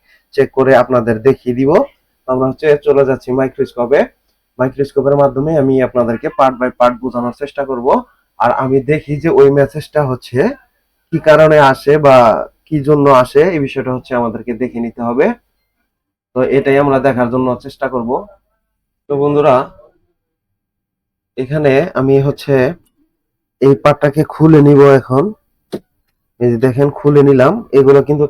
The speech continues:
কানেক্টিভিটি সম্পূর্ণ কিছু দেওয়া রয়েছে, তবুও কিন্তু স্পিকারটি কাজ করতেছে না। এখন এখানে হচ্ছে আমাদেরকে চেক দিতে হবে। তো তার আগে এখান থেকে হচ্ছে আমরা ব্যাটারিটাকে খুলে নিব, যেহেতু মাল্টি-, মাল্টিমিটার দিয়ে আমরা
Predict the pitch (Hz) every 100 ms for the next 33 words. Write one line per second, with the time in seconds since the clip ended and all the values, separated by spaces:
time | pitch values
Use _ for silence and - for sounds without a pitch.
0 | 147 147 147 143 127 135 135 147 131 131
1 | 131 131 135 127 131 135 131 127 - 131
2 | - 131 127 120 131 127 139 143 _ 123
3 | 123 - - 139 - 131 - 123 - 139
4 | 226 _ _ _ _ _ _ _ _ -
5 | 135 131 143 160 139 139 160 156 143 -
6 | 135 170 - 139 131 139 135 139 214 269
7 | _ _ _ - 151 120 143 143 123 131
8 | 226 - _ _ 135 135 139 143 139 180
9 | 151 147 147 139 139 147 135 123 123 123
10 | 139 123 131 - 135 143 135 120 175 -
11 | _ _ _ 127 127 131 139 - - 131
12 | 139 139 127 131 123 135 127